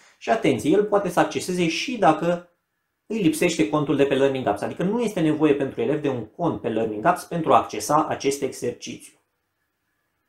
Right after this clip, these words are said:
Apăs creați temă. Astfel am creat acest tip de item de evaluare.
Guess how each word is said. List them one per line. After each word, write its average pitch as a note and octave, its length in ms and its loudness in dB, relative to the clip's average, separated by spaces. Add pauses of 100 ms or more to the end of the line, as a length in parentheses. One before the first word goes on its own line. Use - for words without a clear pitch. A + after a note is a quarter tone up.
(200)
Apăs - 360 0
creați G#2+ 540 -2 (240)
temă. - 400 -8 (2500)
Astfel C4 360 2
am A#2+ 140 0
creat C#3+ 260 0
acest - 320 -2
tip C#3+ 180 -8
de A#2 80 -4
item B2 360 -6
de A2 60 -4
evaluare. A2 580 -4